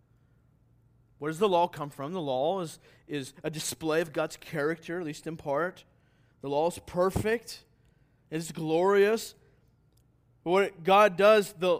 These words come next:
law is meant to expose the condition of our sin.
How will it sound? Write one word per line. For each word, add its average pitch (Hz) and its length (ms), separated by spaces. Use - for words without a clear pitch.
law 175 840
is 160 180
meant 214 600
to 175 220
expose 170 1400
the 160 80
condition 180 680
of 156 160
our 151 280
sin. 170 680